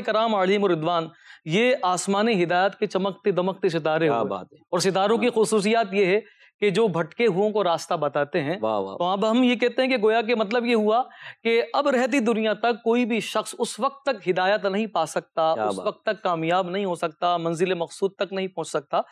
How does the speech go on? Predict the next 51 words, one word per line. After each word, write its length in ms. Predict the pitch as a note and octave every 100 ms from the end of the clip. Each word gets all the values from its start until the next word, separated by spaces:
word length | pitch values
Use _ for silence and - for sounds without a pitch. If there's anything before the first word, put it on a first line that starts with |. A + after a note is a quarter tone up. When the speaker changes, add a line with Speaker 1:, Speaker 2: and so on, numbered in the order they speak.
| - - - -
Speaker 1:
جب 120 | F3 G3
تک 160 | A#3+ G3
حضرات 280 | F3+ F#3+ G3 G#3+
صحابہ 380 | - F3 F3+ G3
کرام 320 | F#3+ F3+ F#3+
سے 120 | F#3
محبت 440 | F3+ D3 E3 F3 F#3+
کرنے 220 | F3+ E3+
Speaker 2:
سبحان 140 | D#3+
Speaker 1:
والا 140 | D#3+ D#3+
نہ 60 |
Speaker 2:
اللہ، 140 | F3 -
Speaker 1:
بن 80 | G#2
جائے، 240 | D#3 F3
Speaker 2:
سبحان 140 | F3+
اللہ۔ 140 | G2+ G2+
Speaker 1:
ان 140 | F3+ G3
کی 120 | G#3
تعظیم 440 | G3 F3 D#3+ A3
کرنے 300 | G#3+ G3 F#3
والا 260 | F3 E3 E3
نہ 60 | E3+
بن 200 | E3 D#3
جائے، 220 | D#3+ D#3+
Speaker 2:
کیا 100 | A2
Speaker 1:
ان 40 |
کی 40 | G#2
Speaker 2:
بات۔ 100 | F3
Speaker 1:
اتباع 260 | E3+ E3+
کرنے 260 | F3+ D#3+ D3+
والا 200 | D3+ D3+
نہ 80 | D3+
بن 180 | F3
جائے۔ 140 | D3+ E3
Speaker 2:
اچھا، 100 | C#3+
یہ 120 | D3+
تو 160 | D3+ D#3+
وہ 140 | E3+
ستارے 400 | - D3+ D3 D#3+
نا 80 | F#3
جو 120 | F3
چمکتے 400 | E3 D3 D3+ -
ہی 60 | D#3+
رہتے 240 | B2 G2+
ہیں۔ 60 | -
Speaker 1:
اللہ۔ 200 | E3 E3+
Speaker 2:
آسمان 480 | D#3+ D3 C3 C3+ D3+
کے 80 | D#3
ستارے 380 | D3+ C3 D3 D#3
اگر 160 | D#3
بادل 340 | C3+ B2+ C#3+